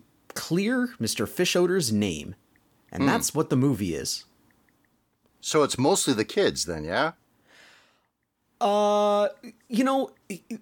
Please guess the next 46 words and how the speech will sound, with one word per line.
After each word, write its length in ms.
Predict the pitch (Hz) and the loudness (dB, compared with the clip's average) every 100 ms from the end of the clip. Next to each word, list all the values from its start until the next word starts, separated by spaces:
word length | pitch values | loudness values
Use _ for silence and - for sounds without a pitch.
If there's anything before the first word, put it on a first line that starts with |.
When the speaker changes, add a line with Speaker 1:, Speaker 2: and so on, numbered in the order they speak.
| - | 0
Speaker 1:
in 220 | 226 202 | 2 2
recent 400 | 254 415 349 175 | 2 2 0 2
years, 260 | 175 165 135 | 2 2 2
this 200 | 151 170 | 2 2
is 60 | |
something 280 | - 185 165 | 2 2 2
that 140 | 151 139 | 0 2
the 80 | |
show 400 | 127 - 110 110 | 0 0 2 0
has 180 | 127 143 | 2 0
done 180 | 147 139 | 0 2
a 60 | 135 | 2
lot 300 | 120 127 - | 2 0 -2
too. 320 | - 120 156 | -2 0 0
It's 140 | - | -2
kinda 180 | - 156 | -2 0
like 160 | 156 - | 2 2
they 100 | 131 | 0
realize 460 | 117 131 139 139 | 2 2 2 2
that 140 | 139 110 | 0 -2
the 60 | |
kids 340 | - - 131 131 | -4 -2 0 2
are 40 | |
the 160 | 123 107 | 0 0
interesting 480 | 120 139 - 135 123 | 0 -2 -2 -2 -2
characters 560 | 131 131 - 139 143 | -2 -2 -2 -4 -2
because 240 | 117 123 117 | -2 -2 0
they 100 | 117 | 2
have 200 | 110 - | 0 -2
quirks 560 | - 117 127 - - - - - - | -2 0 0 0 0 -2 -20 -8 0
and 120 | 110 | 0
the 40 | |
parents 400 | 98 120 123 113 | 0 2 2 2
are 60 | 107 | -2
just 160 | 110 | -2
kind 180 | - 127 | 0 0
of 120 | 95 | 0
there. 320 | 87 92 120 139 - - | 0 0 0 -2 -14 -6
And 160 | 143 135 | -2 0
so 180 | 156 143 | 2 2
a 60 | |
lot 360 | 151 139 147 220 | 2 2 2 2
of 100 | 233 | 2
episodes 500 | - 165 151 139 113 | 0 -2 0 0 0
will 140 | 117 110 | -2 0
be 340 | 123 113 | 2 0